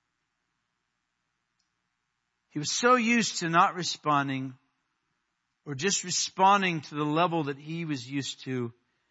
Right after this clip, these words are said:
And he was still with Jesus. He was still part of the twelve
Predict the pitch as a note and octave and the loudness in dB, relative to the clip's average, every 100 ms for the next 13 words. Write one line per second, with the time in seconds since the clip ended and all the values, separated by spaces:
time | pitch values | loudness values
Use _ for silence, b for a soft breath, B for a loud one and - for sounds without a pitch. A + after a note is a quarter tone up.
0 | _ _ _ _ D#3+ D3 C#3+ - - A#3 | _ _ _ _ -2 0 0 -2 2 2
1 | A3+ E3 D3+ C#3+ F3 - _ _ _ _ | 2 -4 -8 -10 -14 -20 _ _ _ _
2 | _ _ _ _ _ _ - _ C#3 C#3+ | _ _ _ _ _ _ -20 _ -16 -16
3 | - G3+ F3+ G3+ G#3 F3 D3+ E3 D#3 F3 | -2 -2 2 0 0 -2 -8 -2 0 0